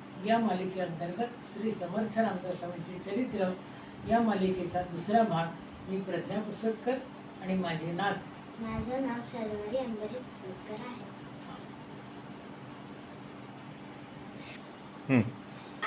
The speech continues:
Speaker 2: आजी, अगं, तू त्या दिवशी मला समर्थ रामदास स्वामींच्या काही गोष्टी सांगितल्या.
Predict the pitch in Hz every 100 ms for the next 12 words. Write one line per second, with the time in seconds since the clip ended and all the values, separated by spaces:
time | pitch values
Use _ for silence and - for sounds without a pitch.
0 | 226 208 190 240 359 370 - - - 240
1 | 226 214 370 - - 285 302 370 - 240
2 | 240 226 208 208 - 294 349 - - 226
3 | 233 302 269 240 226 226 240 339 349 262
4 | 240 226 233 254 220 214 208 202 - -
5 | - 247 254 - - - 226 220 302 269
6 | 240 - 381 403 381 302 262 233 214